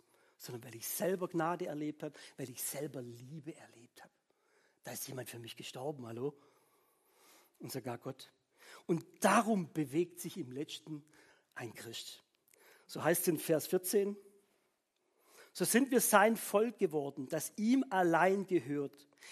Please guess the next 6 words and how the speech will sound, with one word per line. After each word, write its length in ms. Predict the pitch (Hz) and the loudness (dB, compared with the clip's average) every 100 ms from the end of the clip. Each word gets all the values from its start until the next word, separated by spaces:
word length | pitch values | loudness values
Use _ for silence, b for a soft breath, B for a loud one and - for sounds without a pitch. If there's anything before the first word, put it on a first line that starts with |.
| B | B
Wir 140 | 170 202 | 0 2
sind 420 | - 190 175 151 | 4 2 0 4
rein 460 | 170 196 233 254 262 b b b b b b b b | 6 8 6 0 -6 b b b b b b b b
und 140 | - 165 | -4 -2
von 180 | 160 | -2
Sün-, 340 | 151 - 214 | -2 0 0